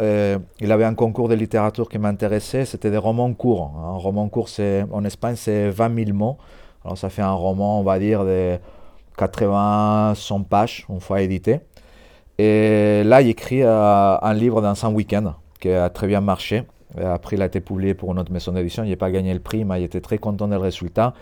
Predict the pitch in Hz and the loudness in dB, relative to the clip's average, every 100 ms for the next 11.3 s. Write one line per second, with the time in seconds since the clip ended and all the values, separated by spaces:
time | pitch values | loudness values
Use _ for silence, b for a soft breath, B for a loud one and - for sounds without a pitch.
0 | B B B B - 101 123 - 107 113 | B B B B -2 2 2 2 2 4
1 | 113 104 82 80 80 92 - 87 92 92 | 4 2 0 -4 -4 -6 -6 -2 -2 -2
2 | 90 95 107 110 101 92 90 - 101 95 | -4 -4 0 2 4 2 0 2 2 0
3 | - 110 104 95 90 - 101 95 92 92 | -2 0 0 0 -2 -6 -8 -4 -4 -2
4 | 101 110 104 92 92 b b 95 92 95 | 0 0 2 0 -4 b b -4 -2 2
5 | 92 95 104 110 90 90 92 90 87 85 | 0 0 0 0 0 -2 -4 -4 -4 -4
6 | 85 90 90 92 87 - 104 95 90 87 | -2 -2 0 -2 -4 -4 -2 0 2 0
7 | 85 - 80 87 - 87 87 - 98 104 | -2 -6 -12 -10 -4 -2 -2 -4 -2 0
8 | 101 78 - 78 82 78 82 90 85 90 | 2 0 -6 -8 -6 -6 -6 -6 -4 -4
9 | 90 87 92 87 - 95 95 87 80 b | -6 -6 -8 -8 -6 -4 -2 -2 -4 b
10 | b b b - 82 90 95 - 104 104 | b b b -8 -8 -4 -4 -2 0 4
11 | 117 101 | 4 4